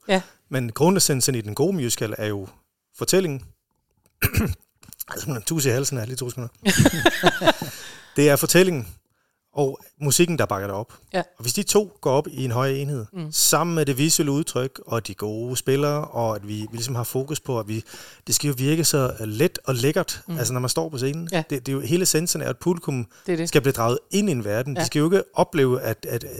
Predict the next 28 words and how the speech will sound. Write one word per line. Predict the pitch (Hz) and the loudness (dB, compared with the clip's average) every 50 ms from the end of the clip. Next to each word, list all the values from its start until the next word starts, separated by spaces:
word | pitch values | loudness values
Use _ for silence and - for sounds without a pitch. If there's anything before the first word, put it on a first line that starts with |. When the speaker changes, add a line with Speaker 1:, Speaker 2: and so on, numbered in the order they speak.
| - - | -12 -12
Speaker 2:
eller | - 123 | -12 -12
komme | - - - 135 139 139 | -8 -4 -2 0 0 0
i | |
et | 131 123 | 0 0
metal | 120 135 156 - - 131 113 113 | 0 0 0 0 0 0 0 0
af, | 110 113 | 0 0
hvor | 113 110 | -2 -2
man | 110 107 | -4 -4
tænker, | 117 117 107 101 95 85 | -4 -4 -4 -4 -6 -4
"Nå, | 92 113 139 139 | -2 -2 -2 0
hvor | 117 117 | 0 0
synger | - - 139 143 127 | 0 0 -2 -2 -2
han | 101 123 127 127 - | -4 -4 -4 -4 -6
dejligt," | 95 85 98 110 120 139 - - - - | -6 -6 -6 -6 -6 -8 -8 -6 -2 0
Speaker 1:
Nej, | 185 - | 2 2
Speaker 2:
eller, | 95 98 - - - | 0 -2 -6 -6 0
Speaker 1:
nej, | 226 208 220 202 | 2 2 2 2
det | - 220 | 2 0
er | 214 | 0
nemlig | 226 - - | 2 4 6
Speaker 2:
"Ej, | 139 | 6
Speaker 1:
det. | 156 143 | 6 8
Speaker 2:
hvor | 143 139 | 6 6
er | 131 | 4
det | 127 - | 4 2
dog | 110 117 113 | 0 -2 -2
flot." | - - 120 127 147 - - - | 0 0 2 2 0 0 -4 -8
Men | - 120 | -10 -12